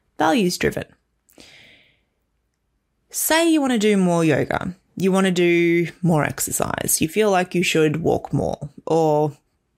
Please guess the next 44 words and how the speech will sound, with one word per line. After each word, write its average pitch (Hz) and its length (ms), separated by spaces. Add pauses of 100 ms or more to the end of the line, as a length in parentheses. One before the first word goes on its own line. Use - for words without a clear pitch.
(500)
run 139 280
more - 360 (160)
or 156 80
take 180 360
up 160 240 (160)
some 156 280
new 156 140
activity. - 640 (1000)
Write 240 420
down 180 360
your 175 180
reasons 147 680
why. 139 580 (480)
Because 262 240
nobody 392 300
wants 294 220
to 214 100
do 190 80
yoga 165 280
just 147 200
for 147 80
the 147 80
sake - 200
of 131 80
doing 131 240
yoga, - 420
right? 165 280
We 214 180
want 226 380
to 233 120
do 202 240
it 170 120
because 170 300
we 160 100
think 175 300
it's - 140
going 156 280
to 165 100
make 143 240
us - 140
feel 143 320
a - 100
certain 135 460
way. - 320